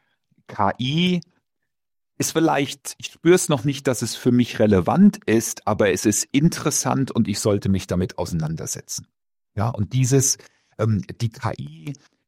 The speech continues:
ist, du hast es eben anders gesagt, aber die ist gekommen, um zu bleiben. Das geht nicht mehr weg.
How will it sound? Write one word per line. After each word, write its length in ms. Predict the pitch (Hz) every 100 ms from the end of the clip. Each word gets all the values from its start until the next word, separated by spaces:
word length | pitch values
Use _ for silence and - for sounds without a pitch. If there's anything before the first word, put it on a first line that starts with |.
| _ _
ist, 380 | 127 - - _
du 360 | - 113 113 107
hast 160 | 120 123
es 100 | 101
eben 220 | 104 107
anders 320 | 110 117 -
gesagt, 500 | 107 - 95 131 -
aber 140 | 107
die 180 | 113 117
ist 140 | 107 -
gekommen, 500 | 113 - 127 147 117
um 160 | 113
zu 160 | - -
bleiben. 400 | - 82 87 78
Das 180 | 104 -
geht 280 | 151 -
nicht 200 | 139 117
mehr 220 | 110 90 80
weg. 300 | 80 -